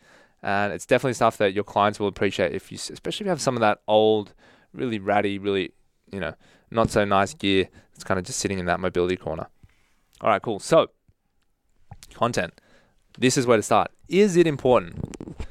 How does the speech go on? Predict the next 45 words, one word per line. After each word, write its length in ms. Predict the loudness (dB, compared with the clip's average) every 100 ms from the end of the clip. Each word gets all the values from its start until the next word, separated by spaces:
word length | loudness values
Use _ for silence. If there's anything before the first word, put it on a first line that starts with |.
| -16 -20 _ _ -2
You 80 |
know 80 | 2
what's 120 | 2
funny 260 | 2 0 -2
is 380 | -4 -4 -2 -2
I 60 |
almost 260 | 0 0 2
hesitated 540 | 2 2 2 2 2
to 560 | -2 -2 0 0 -2 -6 _ _ _ -2
put 240 | -2 0
this 180 | -2 -2
point 240 | -2 -2
in, 100 | 0
but 120 | 2
I 40 | 2
think 300 | 2 -4 -4
everyone 460 | 2 2 4 2 4
knows 260 | 2 2
deep 220 | 0 -4 0
down 320 | 2 2 0
that 140 | -4
content 340 | -4 -4 -6 -4
creation 400 | -2 -2 -4 -10
is 140 | -8
important. 420 | -6 -4 -4 -4
In 120 | -6
fact, 300 | 0 0 -2 _ _ _ _ _
content 400 | -2 0 -2 -2
creation 400 | 2 2 2 -6 -4
is 420 | 0 0 -2 -10 _ _ _ -12
the 80 | -10
foundation 1040 | -2 0 2 2 0 0 -2 -8 -8 -10
of 220 | -8 -8 -4 -2
everything 380 | 0 0 -2 -4
that 120 | -6
you 100 | -4
do. 220 | -4 -4 -4
If 160 | -4
you 80 | 2
don't 160 | 2 2
create 400 | 0 2 2 0
a 100 | -6
piece 240 | -6 -6
of 80 | -4
content, 540 | -2 0 -2 -4 -8